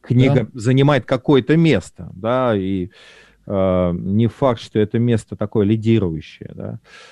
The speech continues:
Speaker 1: А, но, а, на самом деле, вот я стал, а, разговаривать, интересоваться, и что,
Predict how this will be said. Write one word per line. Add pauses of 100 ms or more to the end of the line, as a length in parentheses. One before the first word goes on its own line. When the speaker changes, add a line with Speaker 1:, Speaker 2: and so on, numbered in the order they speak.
(240)
Speaker 1:
А,
но, (100)
а,
на
самом
деле,
вот
я (220)
стал,
а,
разговаривать,
интересоваться, (100)
и
что,